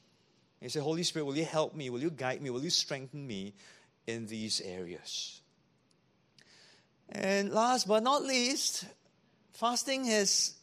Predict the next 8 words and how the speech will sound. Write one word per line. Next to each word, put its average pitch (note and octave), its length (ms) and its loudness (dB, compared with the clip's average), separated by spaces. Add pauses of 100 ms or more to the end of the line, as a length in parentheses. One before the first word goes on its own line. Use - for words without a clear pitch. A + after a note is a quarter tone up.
very C4+ 300 2
good C#4 220 0
side B3+ 280 2
benefits, C4 760 -2 (680)
very G3 260 4
good A3+ 380 4
health B3+ 640 2 (240)
benefits. C3+ 800 2